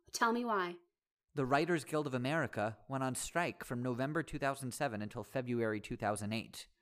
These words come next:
Speaker 1: Mm-hmm.
Speaker 2: So you'll notice pretty much any T V show with a spring season in two thousand eight was cut significantly short, or in this case, canceled altogether.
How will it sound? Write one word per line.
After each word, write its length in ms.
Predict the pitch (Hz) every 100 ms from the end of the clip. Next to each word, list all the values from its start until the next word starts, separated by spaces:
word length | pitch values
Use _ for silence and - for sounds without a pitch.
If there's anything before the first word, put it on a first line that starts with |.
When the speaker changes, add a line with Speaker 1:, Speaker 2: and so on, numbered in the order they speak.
| _ _
Speaker 1:
Mm-hmm. 840 | 202 190 185 185 180 180 175 220 254 349 - _ _ _
Speaker 2:
So 180 | - 151
you'll 160 | 135
notice 360 | 143 151 143 135
pretty 320 | - 233 220
much 400 | 180 160 - - - _
any 220 | 180 180
T 180 | 170 170
V 120 | 156 156
show 220 | 160 135
with 160 | 131 127
a 40 |
spring 320 | - - 135 131
season 600 | - 175 127 107 113 120 _ _ -
in 100 | 127
two 140 | 135
thousand 340 | 131 117 110 120
eight 340 | 117 - - - _ _ -
was 400 | 120 113 104 -
cut 360 | - 131 -
significantly 680 | - - 127 143 143 143 131
short, 600 | 127 - 143 135 - - - _ _ _
or 140 | - 123
in 100 | 123
this 160 | 123
case, 220 | - 117
canceled 400 | - - - 113 104
altogether. 580 | 101 101 95 - 120